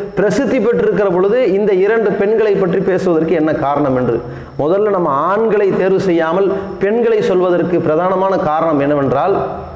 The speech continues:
ஆண்களை விட பல கட்டங்களில் பெண்கள் பின்தங்கி தான் இருக்கிறார்கள்.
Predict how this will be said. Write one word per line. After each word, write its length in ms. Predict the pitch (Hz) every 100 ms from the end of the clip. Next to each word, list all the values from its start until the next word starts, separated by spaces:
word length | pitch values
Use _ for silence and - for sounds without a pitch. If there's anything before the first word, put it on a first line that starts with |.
| - - - -
ஆண்களை 500 | 131 170 185 165 151
விட 460 | 151 147 147 147 - - - - -
பல 540 | 151 165 214 240 226 208 - - - -
கட்டங்களில் 760 | - 175 185 240 226 233 262 226
பெண்கள் 320 | 202 208 214
பின்தங்கி 460 | 202 190 190 175 170
தான் 160 | 180
இருக்கிறார்கள். 520 | 151 151 147 131 117